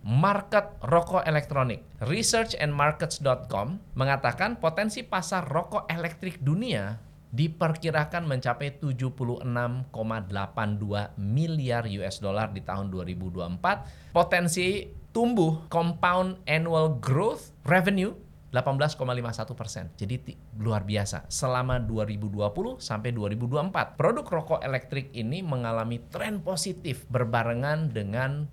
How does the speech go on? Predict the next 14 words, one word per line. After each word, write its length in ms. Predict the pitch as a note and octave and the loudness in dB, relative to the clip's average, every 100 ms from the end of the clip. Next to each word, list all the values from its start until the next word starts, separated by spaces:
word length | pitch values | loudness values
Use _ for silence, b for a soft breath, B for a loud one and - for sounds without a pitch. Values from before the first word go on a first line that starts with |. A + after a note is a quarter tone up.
| - | -4
pandemi 680 | A#2+ A2 G#2+ G2+ G2 D#3 E3 - | -2 -2 -2 -2 -2 -2 -4 -8
covid 480 | - F#2+ - B2 - | -6 -6 -6 -8 -6
dunia 480 | A2+ G#2 G2 G#2 E3 B B | -4 -2 0 -2 -4 B B
dan 240 | A2+ G#2 G2+ | -2 -2 0
grafiknya 800 | B2+ C#3 - G3+ F3+ E3 D#3+ D#3+ | 0 0 -2 -10 -4 -2 -2 -2
akan 480 | C#3 C3+ C3 A#2+ A#2 | -2 -2 -2 -2 -2
terus 400 | - B3+ A3+ A3 | 0 0 0 -2
meningkat 640 | D#3 D3+ D3 D3 C#3+ - - | 0 2 0 0 -2 -2 -10
hingga 400 | - F3+ D3+ C#3 C#3 | -2 0 2 2 2
tahun 340 | A#2 B2 A#2+ | 0 2 0
dua 160 | G#2 F#2+ | -2 -2
ribu 240 | G2 A#2+ | -2 -4
dua 240 | A2+ G2 | -4 -4
puluh 80 | F2+ | -4